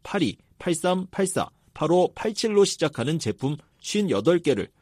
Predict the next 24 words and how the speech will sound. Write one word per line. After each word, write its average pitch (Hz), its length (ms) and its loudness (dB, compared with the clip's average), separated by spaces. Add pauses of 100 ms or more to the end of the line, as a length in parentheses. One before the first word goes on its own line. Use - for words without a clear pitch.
(260)
북한에 175 300 0
수출했다는 185 580 0
내용이 135 260 2
담겨 135 240 2
있습니다. 95 440 -6 (580)
이들 190 260 8
쉰여덟 180 540 2
개 190 160 2
제품의 165 460 -2
수출 202 320 -4
총액은 190 640 -2
이십이만 156 640 -2
오천삼백일 165 880 0
달러, 131 280 0 (400)
수출된 202 520 -2
물량의 143 460 0
총 196 240 -4
무게는 120 380 -2 (300)
약 151 180 2 (220)
백 117 200 -4
점 175 280 2
이오 160 260 4
톤에 147 300 -2
달합니다. 95 500 -2